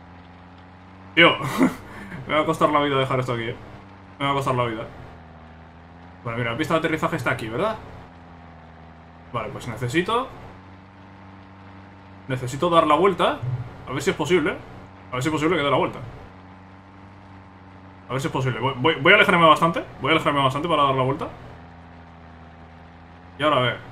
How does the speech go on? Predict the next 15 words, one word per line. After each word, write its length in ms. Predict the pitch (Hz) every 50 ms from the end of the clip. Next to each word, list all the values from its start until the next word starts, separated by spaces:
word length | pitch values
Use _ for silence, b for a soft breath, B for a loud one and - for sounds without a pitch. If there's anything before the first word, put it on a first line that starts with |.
| - - - - - - - - -
Me 180 | - 120 131 143
abro 220 | 156 160 165 160
por 120 | 160 165 160
aquí. 300 | 156 156 214 247 320 349 - - - - - - - - - - - - - - - - - - - - - - - - - - - - - - - - - - - - - - 113
¿Vale? 180 | 135 165 202 - - - - - - - - -
Y 140 | 180 202 202 - - -
giramos 320 | 147 139 147 156 160 135
para 140 | - 156 151 147
el 40 |
otro 140 | 151 151 160
lado. 180 | 180 190 208 202
Giramos, 320 | - 143 139 165 190 185
giramos, 240 | - 151 165 185 -
giramos, 300 | - 156 170 196 185 -
giramos. 340 | 147 160 180 208 254 262